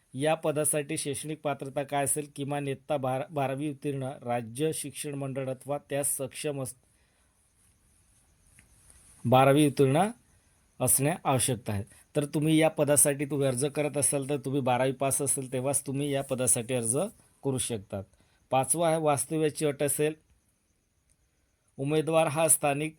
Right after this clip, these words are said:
प्रकल्पांतर्गत रहिवासी असावा. स्थानिक रहिवासीबाबत शासनाने निश्चित केलेला पुरावा सोबत जोडणे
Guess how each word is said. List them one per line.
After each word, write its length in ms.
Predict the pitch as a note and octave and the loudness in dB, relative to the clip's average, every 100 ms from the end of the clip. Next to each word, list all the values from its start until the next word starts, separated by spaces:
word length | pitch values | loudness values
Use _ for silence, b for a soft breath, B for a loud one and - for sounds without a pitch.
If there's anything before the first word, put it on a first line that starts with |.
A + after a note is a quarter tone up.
| - | -4
प्रकल्पांतर्गत 960 | C#3+ D3+ C#3+ D3+ C#3+ D3+ D3 D3+ D3 | -2 -2 -2 -2 0 -2 0 -2 -2
रहिवासी 460 | C#3 C3 C#3+ C#3 D#3 | -4 0 0 0 0
असावा. 400 | - C#3+ C3 C#3 - | 0 0 -2 -6 -4
स्थानिक 460 | - D3 C#3 D#3+ D3+ | -4 0 -2 -2 -2
रहिवासीबाबत 880 | C#3+ D3 C#3+ - D#3 C#3 B2+ D3+ D#3 | 0 2 0 -2 -2 -2 0 -2 -2
शासनाने 840 | - C3+ - D3 D3+ C#3 C#3 _ b b b b | -4 -4 -4 -2 -2 -2 -6 _ b b b b
निश्चित 380 | C#3 D3+ - F3 - | -6 -4 -4 -8 -2
केलेला 320 | D3+ D3 D3 | -2 2 0
पुरावा 380 | C#3+ C#3 C#3+ D3 | 0 0 2 4
सोबत 340 | - C#3 C#3 | 2 0 -2
जोडणे 440 | C#3 C#3 C3+ D3 | -2 -2 -2 -2